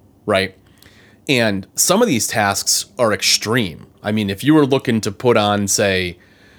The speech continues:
you know, thirty, forty pounds of muscle mass and become, you know, a bodybuilder, that just doesn't happen overnight. And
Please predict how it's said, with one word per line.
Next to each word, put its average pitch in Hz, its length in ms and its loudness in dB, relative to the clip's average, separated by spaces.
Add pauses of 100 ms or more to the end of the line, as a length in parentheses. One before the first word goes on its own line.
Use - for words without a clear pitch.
(380)
you 117 80 -4
know, 95 340 0 (200)
thirty, 131 340 4
forty 120 320 0
pounds 113 340 0
of 98 80 -4
muscle 110 320 0
mass 95 360 -2
and 95 100 -10
become, 95 500 -4 (220)
you 120 100 -2
know, 98 120 0
a 92 60 -4
bodybuilder, 104 720 -2 (300)
that 151 80 2
just - 120 -2
doesn't 175 220 0
happen 175 320 0
overnight. 104 560 0 (480)
And 120 360 0